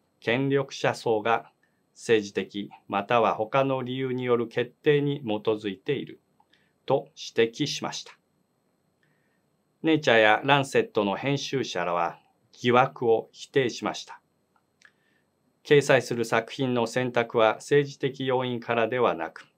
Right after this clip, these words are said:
科学的価値に基づいて行われているとしました。今年一月、中国・武漢を訪問した世界保健機関ダブリューエイチオーの起源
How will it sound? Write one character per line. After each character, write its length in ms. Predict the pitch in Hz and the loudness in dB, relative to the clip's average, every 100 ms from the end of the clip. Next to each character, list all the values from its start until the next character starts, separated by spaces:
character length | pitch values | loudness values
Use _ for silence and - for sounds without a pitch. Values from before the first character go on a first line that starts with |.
| _ _ - | _ _ -6
科 120 | - | 0
学 200 | 117 143 | 2 2
的 260 | - 135 - | 0 -4 0
価 160 | 131 | 0
値 140 | 123 120 | 0 -2
に 80 | 113 | 0
基 240 | 107 110 | 0 0
づ 180 | 117 120 | -2 -2
い 80 | 113 | 0
て 140 | 120 | 2
行 240 | 104 123 | 2 0
わ 180 | 123 120 | 0 0
れ 80 | 113 | 0
て 160 | - 110 | -2 -2
い 60 | |
る 80 | 107 | -2
と 160 | - 135 | -4 -4
し 180 | - | -6
ま 80 | 151 | -12
し 120 | - | -14
た。 120 | - _ _ _ _ _ _ _ _ _ _ _ _ _ _ _ - | -18 _ _ _ _ _ _ _ _ _ _ _ _ _ _ _ -4
今 100 | 135 | 2
年 300 | 147 151 143 | 2 4 -2
一 180 | 139 | 0
月、 360 | 143 101 - - _ _ _ _ | 0 0 -4 -20 _ _ _ _
中 200 | - 147 | -4 2
国・ 380 | 131 113 120 110 - - | 4 2 2 -4 -6 -10
武 240 | 127 151 | -8 0
漢 380 | 143 123 123 127 | 2 2 0 -2
を 180 | 143 - | -2 -2
訪 200 | - 113 | 2 2
問 180 | 104 92 | 2 -2
し 140 | - | -4
た 260 | - 87 - _ _ _ _ | 0 -2 -4 _ _ _ _
世 220 | _ - 127 | _ -6 0
界 240 | 101 90 | 0 0
保 200 | - 110 | -2 -2
健 260 | - 139 127 | 0 0 -2
機 140 | - | -6
関 360 | 107 78 78 - | -4 -4 -6 -2
ダ 180 | 98 | 0
ブ 140 | 131 147 | 2 0
リ 60 | 147 | 0
ュ 20 | |
ー 80 | 139 | 0
エ 40 | |
イ 100 | 131 | -2
チ 120 | - | 0
オ 120 | 127 | 2
ー 20 | 104 | 2
の 300 | 101 104 - _ _ _ _ _ | 0 -2 -6 _ _ _ _ _
起 160 | - 135 | -8 0
源 320 | 135 92 - | 2 0 -2